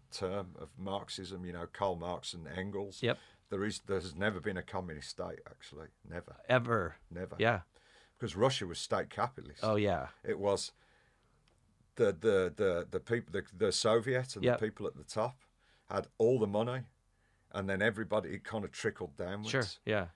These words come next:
Speaker 1: And, and the peasants at the bottom
Speaker 2: Yep.
Speaker 1: literally, well, starved or had nothing, you know, so that's not equality. It's not an egalitarian system, you know.
Speaker 2: And neither is this, a d-, eh, neither is the U S a democracy.
Speaker 1: Nothing is really,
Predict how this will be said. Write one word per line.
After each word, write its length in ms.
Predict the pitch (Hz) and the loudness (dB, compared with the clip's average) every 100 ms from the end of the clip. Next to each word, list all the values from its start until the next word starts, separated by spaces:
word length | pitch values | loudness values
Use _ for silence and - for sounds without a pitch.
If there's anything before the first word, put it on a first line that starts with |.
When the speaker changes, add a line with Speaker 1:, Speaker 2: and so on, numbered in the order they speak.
| - | -12
Speaker 1:
And, 240 | 90 82 - | -10 -10 -10
and 160 | 95 87 | -8 -6
the 60 | 82 | -8
peasants 520 | - 101 85 - - | -2 -2 -2 -6 -10
at 80 | - | -10
the 80 | |
bottom 320 | 71 92 - 87 | -6 -4 -4 -6
Speaker 2:
Yep. 180 | 101 - | -8 -8
Speaker 1:
literally, 580 | 82 90 - 87 82 71 _ _ - - | -12 -10 -10 -10 -10 -12 _ _ -20 -4
well, 260 | 104 82 - | -2 -2 -4
starved 520 | - - 90 78 - - | -8 -2 0 -2 -8 -10
or 200 | 87 85 | -6 -4
had 140 | 82 82 | -6 -6
nothing, 340 | 85 - 78 104 | -8 -8 -10 -10
you 140 | 117 113 | -6 -2
know, 200 | 107 95 | -2 -4
so 300 | - 110 92 - | -4 -4 -4 -4
that's 400 | 110 - - - | -6 -4 -6 -6
not 260 | 98 110 92 | 0 0 0
equality. 680 | - 107 123 135 - 78 80 _ - | -2 0 0 0 -8 -14 -14 _ -14
It's 200 | - 110 | -8 -6
not 180 | 104 | -6
an 60 | 90 | -6
egalitarian 840 | 90 107 98 87 - 98 90 82 | -2 0 0 -2 -2 -2 -2 -6
system, 460 | - - - - - 87 | -10 -10 -12 -12 -14 -12
you 160 | 98 | -10
know. 140 | 87 90 | -10 -4
Speaker 2:
And 140 | 123 131 | 2 4
neither 400 | 135 131 127 120 | 6 8 8 8
is 520 | 113 113 107 101 98 | 8 8 6 4 2
this, 280 | 107 101 107 | 0 2 -2
a 60 | |
d-, 160 | 95 98 | -4 -2
eh, 140 | 107 107 | -2 0
neither 240 | 117 113 | 2 2
is 140 | 101 | 0
the 80 | 107 | 0
U 140 | 104 101 | 2 2
S 160 | 95 | 0
a 20 | 95 | -2
democracy. 720 | 92 95 - 90 76 69 98 | 0 2 0 -4 -6 -8 -8
Speaker 1:
Nothing 460 | 113 131 139 98 | -4 -2 -2 -4
is 180 | 80 - | -8 -12
really, 200 | 80 85 | -10 -8